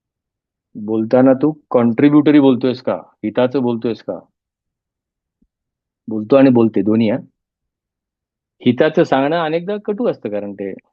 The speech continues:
obviously. पण ते मी आवडेल अशा पद्धतीने सांगतो का? बोलताना गोड बोलणं असतं का? <laughs>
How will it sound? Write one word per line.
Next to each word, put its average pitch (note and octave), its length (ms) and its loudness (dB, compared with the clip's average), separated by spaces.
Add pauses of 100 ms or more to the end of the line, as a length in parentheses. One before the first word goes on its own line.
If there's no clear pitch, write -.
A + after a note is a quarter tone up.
(120)
obviously. A#2 420 0 (2750)
पण C3 140 6
ते D3+ 100 2
मी D#3+ 100 6
आवडेल C#3 320 2
अशा C3+ 180 2
पद्धतीने A#2+ 440 -6
सांगतो G2 300 -6
का? E2 100 -18 (3000)
बोलताना A#2 480 0
गोड C3 220 4
बोलणं A#2+ 280 2
असतं G#2 220 -4
का? G2 80 -8 (460)
<laughs> G3+ 40 0